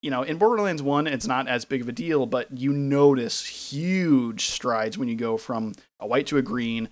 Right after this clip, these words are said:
a green to a blue, a blue to a purple, a purple to an orange. It is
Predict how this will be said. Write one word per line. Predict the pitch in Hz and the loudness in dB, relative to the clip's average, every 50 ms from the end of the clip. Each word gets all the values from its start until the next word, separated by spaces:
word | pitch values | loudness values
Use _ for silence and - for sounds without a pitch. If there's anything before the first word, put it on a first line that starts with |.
| - - _ _ - | -12 -20 _ _ -20
a | - | -12
green | - 135 127 127 123 | -6 -4 -2 -2 -2
to | - 131 | 0 -2
a | 123 | -2
blue, | 113 247 247 240 233 233 226 - - | -2 -2 -2 -2 -4 -4 -6 -6 -8
a | 113 | -8
blue | 104 104 120 117 113 | -8 -6 -6 -6 -4
to | - 120 | -4 -4
a | 110 | -4
purple, | - 120 113 110 - 104 101 95 - | -2 -4 -4 -4 -4 -6 -8 -8 -10
a | - | -12
purple | - - 123 110 - 117 | -8 -6 -6 -6 -6 -6
to | 110 - 113 | -8 -8 -10
an | 104 101 | -10 -10
orange. | 92 104 101 101 107 - - - | -10 -10 -10 -10 -12 -14 -6 -2
It | 143 147 | 0 2
is | 139 110 101 98 - - | 2 2 0 -2 -4 -6